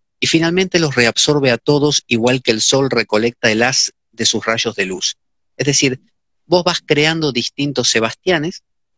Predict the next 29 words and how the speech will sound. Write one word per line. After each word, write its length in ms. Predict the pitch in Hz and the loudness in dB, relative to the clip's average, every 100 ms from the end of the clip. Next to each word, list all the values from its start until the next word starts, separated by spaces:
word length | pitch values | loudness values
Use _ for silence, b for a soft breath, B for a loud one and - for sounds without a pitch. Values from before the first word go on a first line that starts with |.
| _ _ - | _ _ -2
voluntariamente, 1120 | 127 120 113 117 185 175 135 127 117 139 156 _ _ _ | 0 2 -2 -2 -2 -2 -2 -2 -2 -6 -8 _ _ _
que 100 | 147 | -2
luego 480 | 147 160 165 185 202 _ _ _ | 2 2 2 0 -2 _ _ _
todos 300 | - 147 156 | 0 2 2
dependen 420 | 127 - 113 117 107 | 0 -2 -4 -4 -2
de 80 | |
vos 220 | 104 117 110 | -2 -2 -2
en 80 | |
última 300 | 107 107 104 | -4 -4 -6
instancia. 540 | 98 - 92 - - - _ _ _ _ - | -6 -8 -8 -8 -12 -16 _ _ _ _ -2
Ahora, 320 | 127 110 101 _ _ _ _ _ _ _ - | 0 0 -4 _ _ _ _ _ _ _ -4
¿no 160 | 160 | 0
hacemos 460 | 208 - 190 170 - | 0 0 -2 -2 -2
eso 220 | 151 120 | -2 0
ya 180 | 107 131 | 0 0
nosotros? 640 | 120 - 147 - 110 - _ _ _ _ _ _ _ _ _ _ - | 0 -2 -2 -4 -8 -8 _ _ _ _ _ _ _ _ _ _ 0
Cuando 340 | 107 110 110 - | 0 0 -4 -6
fantaseamos, 960 | - 113 110 98 - 156 165 107 - _ _ _ _ _ _ _ _ _ _ - | -2 -2 -2 -4 -2 -2 -2 -6 -8 _ _ _ _ _ _ _ _ _ _ -6
¿no 120 | 143 | -6
estás 240 | - 175 - | -2 -4 -2
creando 640 | 151 123 127 143 127 104 _ _ | -2 0 -2 -2 -4 -4 _ _
cuando 180 | 104 110 | -4 0
vos 140 | 123 135 | 0 0
mirás 340 | 123 139 - | -2 0 0
a 80 | 117 | 0
otro 340 | 135 139 120 | 0 0 -2
y 60 | 107 | 0
decís, 380 | 104 104 101 - | -2 0 -2 -2
"Ah, 180 | - | -12